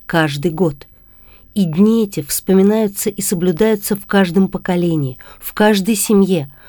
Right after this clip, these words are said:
в каждой области и в каждом городе. И дни эти,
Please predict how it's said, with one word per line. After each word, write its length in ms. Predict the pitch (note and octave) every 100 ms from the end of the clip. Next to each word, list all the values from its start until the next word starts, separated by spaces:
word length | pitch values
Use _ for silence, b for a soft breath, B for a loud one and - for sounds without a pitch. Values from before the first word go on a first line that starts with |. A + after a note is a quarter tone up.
| B
в 140 | -
каждой 400 | - F3+ E3+ D3
области 680 | D#3 F#3+ G3 D#3 C#3 - C3 B B
и 100 | -
в 140 | -
каждом 420 | - E3+ C#3+ D3+ D3+
городе. 460 | E3+ D#3+ C3+ B2 - B B B B B
И 60 | G#3+
дни 480 | E3+ D#3 A3+ A3 D#3+
эти, 300 | C#3 -